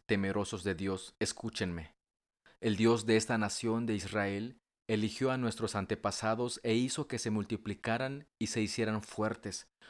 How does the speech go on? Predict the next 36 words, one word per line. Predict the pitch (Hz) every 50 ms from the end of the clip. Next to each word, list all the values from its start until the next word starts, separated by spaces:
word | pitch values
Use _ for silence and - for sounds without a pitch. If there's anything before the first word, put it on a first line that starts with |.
| -
durante | - 110 110 110 104 101 98 113
el | 98 90 -
tiempo | - 110 104 104 - 113 98 -
que | - 101
pasaron | - 104 98 - - 107 104 107 101
en | 98 92
Egipto. | 95 87 - 107 90 - - 95 82 - _ _ _ _ _ _ _ _ - _ - - - -
Luego, | 113 110 110 113 117 120 113
con | - 117 107 104
brazo | 107 107 107 - - 113 -
poderoso, | - 110 104 95 98 98 104 104 110 113 - - 123 120 123 - - _ _ _ -
los | - 107 107
sacó | - - 104 - - - 117 110 113 117 120 117
de | 107 110 101 95 95 95 -
la | 98 98
esclavitud. | 95 - - - 104 98 95 98 - - 101 92 - - - _ _ _ _ _ _ - - - - - -
Tuvo | - 143 143 165 165 -
que | 165
soportarlos | - - 151 - - 127 117 - - 131 127 131 131 135 143 135 123
durante | 127 120 110 107 104 - 104
los | 104 -
cuarenta | - - 110 104 110 117 110 123 110 110
años | 113 120 127 127 127 - -
que | - 120
anduvieron | 107 104 107 101 90 104 110 110 113 117 117
vagando | 113 101 98 92 110 110 110 113 117 120 120 117
por | - 117 104
el | 98 95 92
desierto. | 98 - - - 98 95 - - 92 - - _ _ _ _ _ _ _ - - - - - -
Luego | - 113 107 113 110 117 120
destruyó | 107 104 - - - 113 104 - 120 113 117 113
a | 107
siete | - - - 117 107 110 123
naciones | 110 104 98 92 - - 117 110 107 110 107 - -
en | 107 98
Canaán | - 110 101 95 98 98 98 101 110 127 135 -